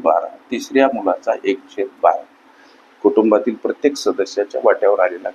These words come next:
केक आहे एक छेद बारा. इथं सुद्धा छेद समान आहे, म्हणजे एक आणि एक, दोन आणि एक, तीन, छेदस्थानी बारा, तर तीन एक तीन, तीन चूक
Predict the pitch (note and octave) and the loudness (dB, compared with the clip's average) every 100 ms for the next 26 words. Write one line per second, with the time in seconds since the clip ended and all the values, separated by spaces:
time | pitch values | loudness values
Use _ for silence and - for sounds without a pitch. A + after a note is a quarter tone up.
0 | _ G2+ F#2 E2 - - _ _ _ _ | _ -8 -6 -8 -12 -20 _ _ _ _
1 | _ _ - C#3 - - C#3 A2 F#2+ G2+ | _ _ 0 0 0 -4 0 4 4 4
2 | A2+ C3 - A#2+ C3 - C#3+ C#3+ C#3+ - | 2 -6 -8 -2 -2 -2 2 4 4 2
3 | G2 F#2+ E2+ - _ _ _ _ _ _ | 0 0 0 -6 _ _ _ _ _ _
4 | _ _ _ - G#2 G#2+ G#2+ F2 G2+ - | _ _ _ -4 2 6 6 6 2 0
5 | G#2 G#2 B2+ C3 A2 A2+ B2+ C3+ - - | 0 2 2 2 2 0 2 2 2 4
6 | D#4 - - _ _ _ - - G#2 A#2+ | 6 4 0 _ _ _ -12 -2 0 0
7 | - C3 C3+ C#3 A2+ F2 E2+ - _ _ | 0 2 4 6 4 2 -2 -10 _ _
8 | _ _ _ - _ _ - - A#2+ A#2+ | _ _ _ -20 _ _ -8 -6 0 4
9 | D3 D3 C#3+ C#3 A#2+ A2 B2 C#3+ B2 A2+ | 6 6 4 0 0 2 2 0 -2 -4
10 | A#2 C#3+ | -2 0